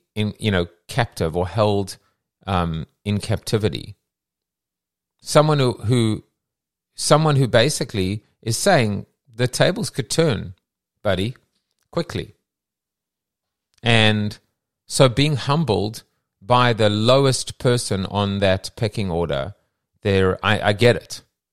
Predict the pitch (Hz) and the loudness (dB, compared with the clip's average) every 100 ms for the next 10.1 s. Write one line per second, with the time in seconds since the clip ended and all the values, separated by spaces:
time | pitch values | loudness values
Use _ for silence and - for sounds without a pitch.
0 | _ _ _ _ _ _ _ - 113 113 | _ _ _ _ _ _ _ 0 2 4
1 | 113 110 101 _ _ _ _ _ _ - | 2 -2 -6 _ _ _ _ _ _ 0
2 | 165 151 156 151 - 131 123 127 170 - | 4 6 4 2 -2 0 2 0 0 0
3 | 131 127 123 101 113 110 131 139 120 113 | 2 2 2 -2 0 2 2 2 2 0
4 | 110 - 113 107 98 98 107 127 160 131 | 0 -2 0 2 2 0 2 2 0 0
5 | 113 110 117 120 104 98 104 98 82 87 | 0 -2 -2 -2 -2 -2 0 0 -2 -6
6 | - _ _ _ _ _ - 104 - 156 | -10 _ _ _ _ _ -10 -8 0 4
7 | 139 139 160 202 220 151 147 147 - 147 | 4 4 0 0 2 2 2 0 0 0
8 | 135 123 113 - _ _ _ - 120 117 | 2 2 0 -6 _ _ _ -4 0 2
9 | 120 123 127 110 104 110 107 107 82 85 | 2 0 0 -2 0 2 2 0 -6 -8